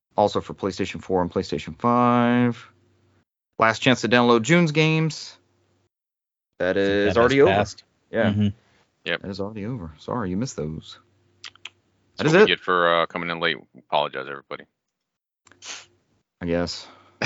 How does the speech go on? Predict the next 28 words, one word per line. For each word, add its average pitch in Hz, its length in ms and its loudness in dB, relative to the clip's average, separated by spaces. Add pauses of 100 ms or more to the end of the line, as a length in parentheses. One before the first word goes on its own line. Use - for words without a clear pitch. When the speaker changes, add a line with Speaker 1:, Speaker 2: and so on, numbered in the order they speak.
(100)
Speaker 1:
Yeah, 82 120 0
we, 87 320 4
Speaker 3:
<laughs> - 60 2
Speaker 1:
since 107 180 -4
we 165 100 6
skipped - 220 2
last 151 300 0
week. 87 140 -4 (260)
Speaker 3:
Yeah, 107 120 2
Rich 117 180 -2
was 110 100 -10
like, 101 140 2
"No, 104 260 4
that's 101 160 -4
not. 98 140 -4
I'm 92 180 -8
not 92 140 -10
putting 87 160 -14
that 78 160 -10
on 73 160 -12
us. - 360 -20
I'm 65 80 -20
not 69 140 -18
putting 55 160 -20
that 50 160 -20
on 55 60 -20
us." - 880 -2
<laughs> - 100 -20